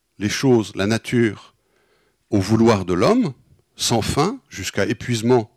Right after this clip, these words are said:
de toute ressource, et les autres qui, au contraire, en viennent à dire, eh bien, l'homme, c'est lui le problème de la nature, parce que c'est à cause de lui que viennent toutes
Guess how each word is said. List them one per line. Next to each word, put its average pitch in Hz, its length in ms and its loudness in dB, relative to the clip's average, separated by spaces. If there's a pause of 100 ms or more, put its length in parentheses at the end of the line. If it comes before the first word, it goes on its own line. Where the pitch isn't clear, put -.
(100)
de - 80 -10
toute - 200 -8
ressource, - 600 -4 (1200)
et 151 100 4
les 139 200 6
autres 262 260 4
qui, 175 100 2
au 175 120 8
contraire, 180 840 2 (180)
en 127 140 2
viennent 160 220 4
à 120 80 2
dire, 190 520 -2 (1000)
eh 117 60 4
bien, 127 360 4
l'homme, 226 500 6 (540)
c'est - 260 2
lui 160 240 4
le 160 80 4
problème 156 480 2
de 123 80 4
la 107 140 0
nature, 185 420 -4
parce - 220 -2
que 139 100 0
c'est 127 180 2
à 123 60 2
cause 160 280 4
de 117 100 4
lui 156 260 0
que - 140 0
viennent 175 380 0 (420)
toutes - 440 2